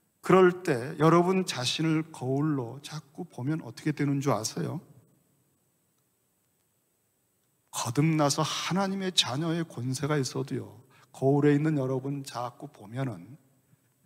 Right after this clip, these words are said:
아무것도 변화가 일어나질 않습니다. 여러분 자꾸 보고 있으면요, 그 얼굴이, 몸이 점점 십 년 후에는 더 늙어졌어요.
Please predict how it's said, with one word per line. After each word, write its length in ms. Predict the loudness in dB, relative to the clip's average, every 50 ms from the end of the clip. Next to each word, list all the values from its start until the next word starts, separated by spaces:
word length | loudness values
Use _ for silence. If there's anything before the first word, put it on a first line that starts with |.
| _ _ _ _ _ _ _ _ _ _ _ _ _ _ _ _ _ _ _ _ _ _ _ _ _ _ _ _ _ _ _ _ _ _ _ _ _ _ _ _ _ _ _
아무것도 1200 | -6 -4 -2 0 0 2 2 2 4 4 4 2 2 0 -6 -4 -4 -2 -4 -4 -6 -10 -14 -18 -20 _ _ _ _ _ _ _ _ _ _ _ _ _ _ _ _ _ _ _ _ _ _ _ _ _ _ _
변화가 500 | -8 -4 -2 0 2 2 2 2 2 2
일어나질 520 | 2 0 0 -4 -6 -6 -8 -6 -6 -6 -6
않습니다. 800 | -4 -4 -6 -8 -8 -12 -18 -20 -20 -20 -20 -20 -20 -20 -20 _ _ _ _ _ _ _ _ _ _ _
여러분 260 | 4 4 4 4 4 0
자꾸 380 | -2 -2 -2 -4 -8 -10 -8
보고 280 | 0 2 4 6 6 4
있으면요, 520 | 4 2 0 -4 -4 -4 -4 -4 -6 -6
그 360 | -8 -4 -2 0 2 4 4
얼굴이, 540 | 4 4 4 2 0 -4 -6 -6 -8 -8 -8 -10 -20 -14
몸이 320 | -4 -4 -2 -2 -2 -4 -8 -10 -18 -20 -20 -20 _ _
점점 640 | 6 6 6 8 6 4 2 2 4 4 4 6
십 220 | 6 4 4 2 2
년 220 | 4 4 6 8
후에는 320 | 8 8 8 6 4 0 0
더 120 | 0 2
늙어졌어요. 800 | 4 6 4 6 4 2 2 2 -4 -8 -8 -10 -10 -10 -12